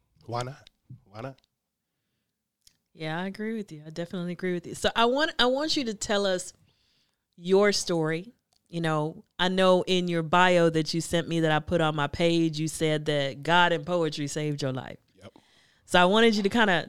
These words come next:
Speaker 2: tell us about your story and tell us about the book that you have. And of course, you gotta spit some poetry for us. So, so just kinda, kinda take us through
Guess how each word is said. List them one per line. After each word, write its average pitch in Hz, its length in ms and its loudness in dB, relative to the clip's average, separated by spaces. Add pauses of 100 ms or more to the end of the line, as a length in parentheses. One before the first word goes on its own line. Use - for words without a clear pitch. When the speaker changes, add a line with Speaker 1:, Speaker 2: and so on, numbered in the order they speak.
(120)
Speaker 2:
tell 262 220 2
us 254 160 2
about 220 280 2
your 202 140 -4
story 202 400 2
and 190 100 -4
tell 196 160 -2
us 190 160 0
about 170 600 -2
the 190 100 -2
book 190 340 -2
that 185 180 -6
you 185 80 -6
have. 180 220 -2
And 160 100 -8
of 151 80 -12
course, 202 300 0
you 196 60 -8
gotta 180 240 2
spit 170 300 -6
some 185 120 -10
poetry 175 400 -2
for 160 280 0
us. 185 160 -2
So, 151 320 -4 (480)
so 196 180 2
just 226 220 -4
kinda, 208 360 0 (120)
kinda 214 220 -4
take 208 260 -2
us 190 160 -4
through 175 400 -4